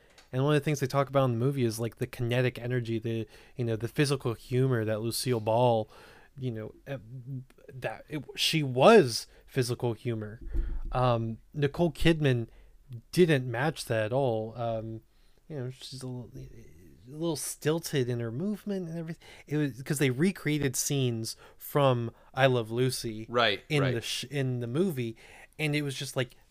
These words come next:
Speaker 1: "This doesn't work. This doesn't work."
Speaker 2: Okay.
Speaker 1: I, you know, all the dramatic stuff that she did in the movie, obviously excellent.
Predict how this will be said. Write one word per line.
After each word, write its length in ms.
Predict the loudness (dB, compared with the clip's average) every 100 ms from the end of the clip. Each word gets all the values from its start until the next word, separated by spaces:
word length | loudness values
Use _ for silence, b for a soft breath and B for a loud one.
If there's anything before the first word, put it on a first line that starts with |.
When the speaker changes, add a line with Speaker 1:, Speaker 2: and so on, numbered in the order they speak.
| _ _ _ _ _ _ _ -12
Speaker 1:
"This 340 | 2 2 4
doesn't 300 | 2 2 0
work. 440 | 0 -4 -6 -20 -20 _ _ _ _
This 180 | -6 -2
doesn't 360 | 0 0 0 0
work." 420 | 0 0 -8 -20 b b -16
Speaker 2:
Okay. 180 | -12 -12 -2
Speaker 1:
I, 420 | 2 2 0 -4 -6
you 120 | -4
know, 120 | -2 2
all 200 | 4 4
the 100 | 2
dramatic 460 | 0 2 2 2
stuff 220 | 0 -2 -2
that 120 | -4
she 120 | -4
did 100 | -4
in 60 | -2
the 40 |
movie, 300 | -2 -2 -4 B B
obviously 480 | 6 6 6 4 2
excellent. 400 | 2 -2 -6